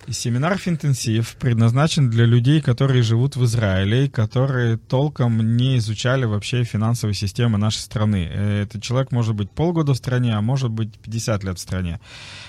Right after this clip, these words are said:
На Финтенсиве за десять часов, это целый день, э, суббота с десяти утра до девяти вечера, за десять часов я рассказываю обо всех системах, э,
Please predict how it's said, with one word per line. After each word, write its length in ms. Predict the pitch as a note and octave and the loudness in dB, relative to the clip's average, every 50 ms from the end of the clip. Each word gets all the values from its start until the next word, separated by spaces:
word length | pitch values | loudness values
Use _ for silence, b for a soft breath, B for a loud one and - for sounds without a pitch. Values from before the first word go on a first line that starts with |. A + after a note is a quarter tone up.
| B B | B B
На 220 | - G#2+ A#2 C#3 D#3 | -2 0 2 2 2
Финтенсиве 720 | - D#3+ C#3+ - - C3+ B2+ - - E3 G3 G3 F3+ C3+ | 2 2 0 2 4 2 2 4 4 2 4 4 6 6
за 220 | A2+ A2+ A2+ G#2+ | 6 6 4 4
десять 420 | G#2 G#2+ A#2 D3 E3 - C#3 A#2 - | 2 2 2 0 2 2 0 -2 -2
часов, 360 | - - - B2+ A#2 G2 - | -4 -2 0 0 0 0 0
это 220 | G#2 F#2 - F#2+ | -4 -4 -6 -6
целый 320 | - - B2 C#3 C3+ B2 A2+ | -4 -2 0 0 0 0 0
день, 460 | G#2+ A2+ B2 A#2+ A2+ G2 G2 G2 - - | 0 0 0 0 0 0 -2 -4 -6 -6
э, 800 | - G2+ G2+ G2 G2 G2 G2 F#2+ F#2+ F#2+ F#2+ F#2+ F#2 F#2 F#2 F#2 F2+ | -6 -4 -2 -2 -2 -2 -2 -2 -2 -2 -2 -4 -4 -4 -4 -6 -6
суббота 540 | - - A#2 G#2 G#2 A#2 A#2 A#2 - G2+ F#2+ | -6 -6 -4 -2 0 0 0 2 0 0 0
с 80 | F#2+ | 0
десяти 400 | F#2+ G#2+ G#2+ - A#2 G#2+ - B2+ A#2 | 0 -2 -4 -2 -4 -4 -2 -2 -2
утра 340 | A2+ G#2+ - A#2+ A2 G2+ | -2 0 -2 -2 -2 -2
до 120 | F#2+ G2 F#2+ | -2 -2 -4
девяти 340 | F#2 G2 G2 G2 G2 - G2+ | -2 -2 -4 -4 -4 -4 -4
вечера, 500 | G#2+ - - - - B2 G#2 G#2 A#2 - B B B B B B B B | -2 -2 -2 -2 -4 -4 -2 -2 -4 -6 B B B B B B B B
за 160 | B G#2+ A2 A2 | B -2 0 2
десять 320 | A#2 D3+ D3 - A#2 G#2 | 2 2 2 0 -2 -4
часов 420 | - - - D#3+ F3 G3+ G3 - | -6 -4 0 2 2 2 2 2
я 120 | C3+ A#2+ A2+ | 2 2 2
рассказываю 840 | A2+ A2 - - C#3+ C#3+ D3+ D3+ D3+ D3+ C3+ C3+ C3 A#2+ A2+ - - - | 2 0 -2 0 2 4 4 4 4 4 2 2 2 0 0 -4 -8 -10
обо 260 | - A#2+ A#2 A#2 B2+ | -8 -4 -2 0 0
всех 400 | A#2+ - - - D3+ A#2+ F#2+ - | 0 -2 0 2 2 2 2 2
системах, 640 | - - G#2+ - - - D3 F3 F#3 E3+ C3 - - | 0 -4 -4 -2 0 0 2 2 4 2 2 2 -2
э, 400 | - C3 A#2 A2 A2 A2 G#2+ G#2 | -4 -2 0 0 2 2 0 0